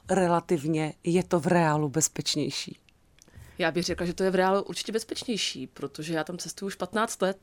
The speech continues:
Speaker 2: stále jsem tady, stále nezraněná a stále se tam vracím. Eh, takže, eh, média nám vytváří nějaký obraz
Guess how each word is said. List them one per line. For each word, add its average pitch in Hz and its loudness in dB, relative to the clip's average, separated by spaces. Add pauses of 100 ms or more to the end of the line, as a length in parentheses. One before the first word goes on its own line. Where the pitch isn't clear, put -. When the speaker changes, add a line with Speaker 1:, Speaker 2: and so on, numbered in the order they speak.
Speaker 2:
stále 180 2
jsem 240 0
tady, 175 2
stále 180 0
nezraněná 190 2 (440)
a 185 4
stále 185 2
se 190 -4
tam 233 2
vracím. 202 2 (400)
Eh, 175 6
takže, 175 2 (580)
eh, - -6 (280)
média 202 4 (280)
nám 185 4
vytváří 190 4
nějaký 175 0
obraz 180 4